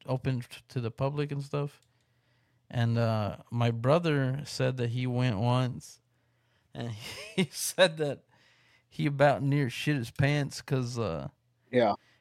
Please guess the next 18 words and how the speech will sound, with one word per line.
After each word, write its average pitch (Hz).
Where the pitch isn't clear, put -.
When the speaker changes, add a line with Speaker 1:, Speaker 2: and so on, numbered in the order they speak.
Speaker 1:
he -
about 151
near 147
shit 156
his 139
pants 151
'cause 131
he 127
said 127
he 131
walked 131
up 131
the -
stairs 131
and 117
there 120
was 120
a 117